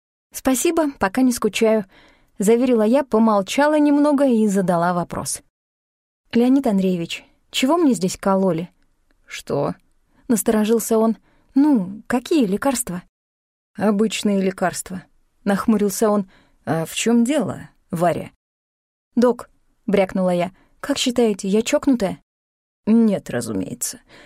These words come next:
Хотя в какой-то степени все мы немного сумасшедшие. А вот доком называть меня не стоит.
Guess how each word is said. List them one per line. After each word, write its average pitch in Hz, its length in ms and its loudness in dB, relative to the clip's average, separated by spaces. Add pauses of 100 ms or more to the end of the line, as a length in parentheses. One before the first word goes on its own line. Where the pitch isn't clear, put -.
(220)
Хотя 202 640 0
в - 80 -8
какой-то 135 400 -4
степени 165 500 -2
все 381 240 -4
мы 269 140 2
немного 139 400 -4
сумасшедшие. - 800 -8 (480)
А 185 100 0
вот 180 260 0
доком 240 440 2
называть 160 500 0
меня 165 240 0
не 202 200 2
стоит. - 540 -8